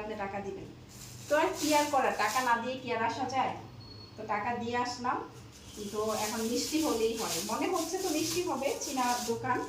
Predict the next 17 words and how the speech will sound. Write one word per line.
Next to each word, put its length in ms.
তো 80
কতগুলি 520
আম 80
ধরিয়ে 320
দিল 140
আপনারাই 340
দেখেন, 260
যে 80
বলেছিলাম 540
যে 60
অল্প 140
কিছু 180
আম 80
দেওয়ার 300
জন্য, 180
এখানে 260
অনেকগুলি 540